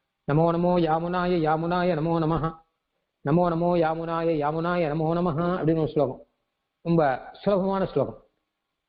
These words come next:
வேற விஷயமே கிடையாது. நமோ நமோ யாமுனாய யாமுனாய நமோ நமஹ, அதுதான். நமோ நமோ யாமுனாய யாமுனாய நமோ நமஹ. திருப்பி திருப்பி வருது. நமோ நமோ நமோ நமோ எட்டு வாட்டி வந்திருக்கு. திருப்பி திருப்பி இதே ஸ்லோகம் முழுக்க சொல்லிருக்காரு.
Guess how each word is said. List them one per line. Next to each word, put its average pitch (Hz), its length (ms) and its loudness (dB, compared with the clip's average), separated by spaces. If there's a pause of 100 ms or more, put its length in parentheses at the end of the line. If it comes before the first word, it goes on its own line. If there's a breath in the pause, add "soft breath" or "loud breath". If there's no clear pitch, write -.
(260)
வேற 170 160 2
விஷயமே 180 240 -2
கிடையாது. 156 280 0
நமோ 180 160 0
நமோ 185 240 0
யாமுனாய 151 460 -2 (420)
யாமுனாய 175 420 0
நமோ 151 220 0
நமஹ, 127 240 -4 (600)
அதுதான். 143 340 2 (1000)
நமோ 175 220 4
நமோ 185 220 2
யாமுனாய 151 480 0 (260)
யாமுனாய 175 440 -2
நமோ 143 220 -2
நமஹ. 127 260 -6 (840)
திருப்பி 196 160 0
திருப்பி 202 200 0
வருது. 131 200 -2 (200)
நமோ 160 260 2
நமோ 165 200 0
நமோ 160 200 -2
நமோ 160 200 0
எட்டு 147 160 0
வாட்டி 156 160 0
வந்திருக்கு. 139 280 -2 (1120)
திருப்பி 202 140 2
திருப்பி 233 200 2
இதே 208 180 2
ஸ்லோகம் 185 260 -4
முழுக்க 175 180 -2
சொல்லிருக்காரு. 139 440 -2